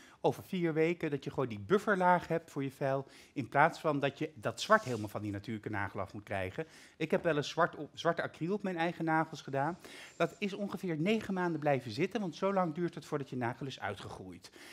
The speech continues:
Dus dan ben je wel heel erg, ehm, in de black vibe. Of misschien zou Jessica dat dan weer heel erg fijn vinden.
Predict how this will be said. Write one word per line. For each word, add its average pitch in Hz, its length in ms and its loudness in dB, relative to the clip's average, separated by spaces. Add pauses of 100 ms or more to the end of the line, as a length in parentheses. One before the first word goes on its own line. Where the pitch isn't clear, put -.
(140)
Dus 139 140 -6
dan 165 120 0
ben 170 180 4
je 170 60 0
wel 151 140 2
heel 127 400 6
erg, 107 400 2
ehm, 104 520 0
in 147 160 0
de 123 80 -2
black 107 280 -4
vibe. 92 440 -6 (380)
Of 147 260 0
misschien 123 440 -2
zou 113 200 -4
Jessica 98 320 -8
dat 98 180 -6
dan 104 100 -8
weer 104 120 -4
heel 165 200 0
erg 180 180 2
fijn 98 300 8
vinden. 92 320 -8